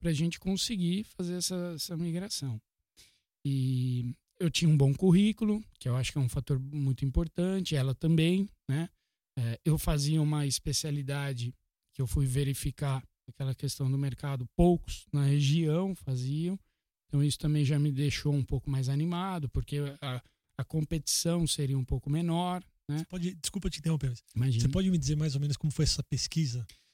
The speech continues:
Speaker 2: Porque, porque tem muita gente ouvindo a gente que vai pra uma capital se especializar, ultra especializar, e até te
Speaker 1: Claro.
Speaker 2: perguntar da importância disso
Speaker 1: Claro.
Speaker 2: pra você voltar pro interior.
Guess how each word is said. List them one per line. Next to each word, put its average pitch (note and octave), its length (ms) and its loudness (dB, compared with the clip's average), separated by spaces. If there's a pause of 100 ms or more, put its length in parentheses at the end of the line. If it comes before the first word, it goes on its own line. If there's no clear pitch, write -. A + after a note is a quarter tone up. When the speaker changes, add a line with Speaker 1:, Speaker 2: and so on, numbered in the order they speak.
(200)
Speaker 2:
Porque, E3+ 280 4 (140)
porque F3 200 4
tem E3+ 160 0
muita F3 180 2
gente F3+ 200 2
ouvindo D#3 240 2
a D3 60 2
gente C#3+ 340 0
que C3+ 240 -2 (100)
vai C#3+ 200 2
pra - 100 -10
uma C#3 80 -2
capital C#3+ 320 -4
se - 100 -8
especializar, C#3 720 -2
ultra D3 340 2
especializar, C#3+ 540 -2
e C#3+ 40 0
até D#3 160 -4
te - 20 -2
Speaker 1:
Claro. B2 140 -2
Speaker 2:
perguntar D3 240 2
da C#3+ 80 2
importância C#3+ 540 -2
disso C#3 260 -2
Speaker 1:
Claro. C3+ 120 -2
Speaker 2:
pra C3 100 -4
você D3 140 -6
voltar C3 280 -6
pro - 100 -18
interior. C#3 380 -10